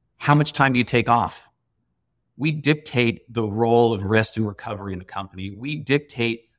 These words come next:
really, in many ways, how meetings are run because we do leadership and manager training, we dictate how we think about our calendars and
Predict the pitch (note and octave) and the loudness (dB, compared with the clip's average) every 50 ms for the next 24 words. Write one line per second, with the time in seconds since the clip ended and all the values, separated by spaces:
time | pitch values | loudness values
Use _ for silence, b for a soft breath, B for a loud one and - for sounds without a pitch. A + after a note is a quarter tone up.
0 | _ - G#2 G#2+ B2 C#3+ D3 D#3 C3 A2+ G#2+ A2+ C3 D3+ D3+ B2+ A2 G#2+ G#2+ - | _ -12 -6 0 2 2 4 4 4 4 4 2 0 0 2 2 2 2 2 0
1 | - B2 B2 A#2+ A2+ A2 B2 C3+ C3+ B2 - G#2+ F#2+ G2+ G#2 G#2+ G#2+ G2+ G#2+ - | 0 0 0 2 2 0 0 -2 -4 -6 -8 -8 -10 -8 -8 -8 -8 -8 -10 -12
2 | - B2 A2+ A2 A2 A#2 A2 G#2 F#2+ - A#2 A#2 A#2 A#2 A#2 G2+ G#2 A2 A2 A#2+ | -12 -12 -12 -12 -10 -12 -12 -12 -12 -12 -10 -10 -8 -8 -10 -12 -12 -12 -10 -10
3 | A#2 A2 - - A#2+ - G#2 G2+ G2 G2+ A#2+ C#3+ C#3 - A#2+ G2+ - - G2 F2+ | -10 -10 -10 -12 -14 -12 -12 -12 -10 -10 -10 -10 -10 -12 -14 -18 -16 -16 -16 -16
4 | F2 D2+ _ _ _ _ _ _ _ _ _ _ _ _ C3 C3+ D#3+ F#3 E3+ D3+ | -16 -18 _ _ _ _ _ _ _ _ _ _ _ _ -6 -2 -2 -2 -2 -2
5 | - - C#3 D#3 D3+ D3+ - - C3 B2 A#2+ A#2+ A#2+ A#2 _ _ _ _ _ _ | -4 2 2 2 2 0 -8 -4 0 2 4 4 2 2 _ _ _ _ _ _
6 | _ _ _ _ _ _ - - C#3 C#3+ C#3+ D3 D3+ D3+ D3 C#3+ C3+ B2+ C3 _ | _ _ _ _ _ _ -10 0 2 4 6 6 4 4 4 0 -4 -4 -6 _
7 | - C3+ B2+ C3 C#3 A2 G#2 G2+ G2+ G2+ G2+ G#2 G2+ - - _ _ _ - G#2 | -2 -2 0 0 0 0 2 4 4 4 4 4 2 -2 -6 _ _ _ -8 -8
8 | G#2 - - - - A2 A2 A#2 C3 C#3 D3 D#3 D#3+ E3+ - - - _ _ _ | -8 -8 -8 -2 0 0 2 2 -2 -2 -4 -6 -6 -6 -8 -10 -16 _ _ _
9 | _ _ _ _ _ _ _ _ _ _ _ _ _ _ - A#2 B2+ C#3 C#3+ D3 | _ _ _ _ _ _ _ _ _ _ _ _ _ _ -2 2 4 4 6 4
10 | C#3+ C#3 C3 - | 4 2 0 -4